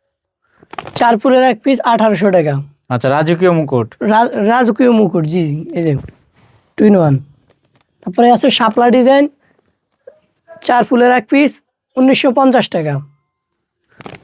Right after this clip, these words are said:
Speaker 1: চার ফুলের এক পিস, উনিশশো পঞ্চাশ টাকা। এই শাপলা ডিজাইন দোনো সাইড ইউজ করতে পারবে, two in one। তারপরে আছে আরেকটা ডিজাইন, এটা পড়বে only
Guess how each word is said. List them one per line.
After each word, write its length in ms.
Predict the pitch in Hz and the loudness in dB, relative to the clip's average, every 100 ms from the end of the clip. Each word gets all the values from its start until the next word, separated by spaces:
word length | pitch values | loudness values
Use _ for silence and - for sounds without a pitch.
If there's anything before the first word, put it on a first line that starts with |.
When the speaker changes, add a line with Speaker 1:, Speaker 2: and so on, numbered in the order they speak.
| - | -6
Speaker 1:
চার 200 | - 226 | 0 0
ফুলের 240 | 208 247 254 | 2 2 2
এক 140 | 247 | 2
পিস, 180 | 269 233 | 0 0
উনিশশো 360 | 262 240 - | 2 0 0
পঞ্চাশ 360 | 214 226 214 185 | 0 0 -2 -4
টাকা। 420 | 180 143 139 143 - _ _ _ _ _ _ _ _ - - - _ - 214 | -4 -4 -6 -8 -18 _ _ _ _ _ _ _ _ -20 -20 -20 _ -2 0
এই 60 | 208 | 0
শাপলা 240 | 202 247 226 | 0 2 4
ডিজাইন 200 | 240 254 226 | 4 4 2
দোনো 120 | 233 214 | 2 0
সাইড 120 | 214 | 2
ইউজ 100 | 202 - | 0 0
করতে 160 | 190 190 | -2 0
পারবে, 200 | 170 160 151 | 0 0 -2
two 100 | 202 190 | -2 0
in 60 | 170 147 | 0 -2
one। 120 | 135 139 _ - - _ _ _ _ - | -4 -6 _ -20 -20 _ _ _ _ -6
তারপরে 300 | 202 190 240 240 240 | -4 0 2 4 2
আছে 140 | - 247 | 2 2
আরেকটা 260 | 226 208 254 233 | 2 0 0 2
ডিজাইন, 260 | 233 262 285 _ _ _ - 226 | 2 0 -2 _ _ _ -12 -6
এটা 120 | 226 220 | -4 -2
পড়বে 220 | 233 226 220 | 0 2 2
only 240 | 220 | 2